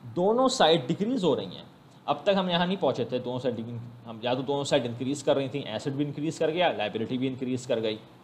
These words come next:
ठीक है। अ, एस-, अ, और क्या हुआ, ऊपर Asset increase करा, capital increase करा, सही है। अब तक हमने यही देखा था कि दोनों side decrease,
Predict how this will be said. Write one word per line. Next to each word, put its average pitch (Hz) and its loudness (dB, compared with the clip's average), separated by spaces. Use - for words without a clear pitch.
ठीक 139 -4
है। 180 0
अ, 127 6
एस-, 123 -2
अ, 127 6
और 131 4
क्या 135 0
हुआ, 135 4
ऊपर 143 0
Asset 131 0
increase 165 -4
करा, 165 4
capital 127 -2
increase 123 -6
करा, 110 0
सही 139 -8
है। 170 -6
अब 151 -2
तक 180 4
हमने 185 2
यही 185 0
देखा 170 4
था 165 0
कि 180 0
दोनों 143 0
side 190 4
decrease, 185 0